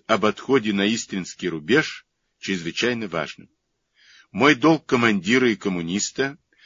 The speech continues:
не позволил безропотно согласиться с решением командующего фронтом, и я обратился к начальнику генерального штаба маршалу Шапошникову. В телеграмме ему мы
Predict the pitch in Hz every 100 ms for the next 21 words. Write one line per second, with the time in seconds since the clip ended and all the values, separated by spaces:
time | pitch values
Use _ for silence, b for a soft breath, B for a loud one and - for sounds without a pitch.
0 | b b 98 - 117 92 127 170 165 151
1 | - 87 151 143 135 - 85 - 82 -
2 | 87 98 - 92 - 85 90 92 - 98
3 | 85 80 90 87 85 78 78 - 87 80
4 | 90 76 65 - _ _ b b b b
5 | 92 143 156 170 165 170 - 151 135 113
6 | - 131 147 139 131 110 104 98 117 127
7 | 120 - - 101 110 120 120 b b b
8 | 85 104 113 - 117 120 123 - - 80
9 | - - - - - - _ _ _ _
10 | b b b b - 127 131 104 110 110
11 | 120 131 139 156 160 _ _ _ _ _
12 | 101 147